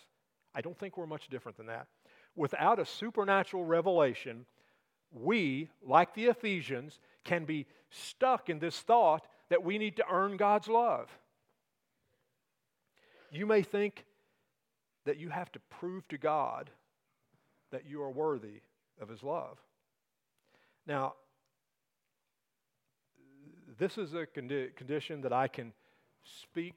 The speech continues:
to personally. I, I spent many years not, not believing that God would or could love me.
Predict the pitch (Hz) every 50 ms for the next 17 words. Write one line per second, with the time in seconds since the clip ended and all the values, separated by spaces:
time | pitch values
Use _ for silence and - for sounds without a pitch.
0 | _ - - 160 147 135 135 135 143 _ - - - 143 127 - - 123 107 107
1 | 113 117 127 131 _ _ _ _ _ _ _ _ _ _ _ _ _ _ _ _
2 | _ _ _ - _ _ _ _ _ _ _ _ _ _ - 151 - - 147 143
3 | - - - 196 180 147 156 147 165 165 160 139 131 135 139 139 120 120 123 123
4 | 143 151 - - _ _ _ _ _ _ _ _ _ _ _ _ _ _ _ _
5 | _ - 135 131 135 151 - _ 143 127 139 160 165 160 147 165 147 151 147 139
6 | 120 127 123 123 113 123 135 139 131 127 127 127 123 120 120 110 110 - _ _
7 | _ _ _ _ _ _ _ _ _ - 147 113 113 139 151 165 175 180 190 190
8 | 175 139 - - 139 131 127 - - - - 180 160 120 117 113 113 - - _
9 | - 120 127 127 120 107 117 110 104 123 131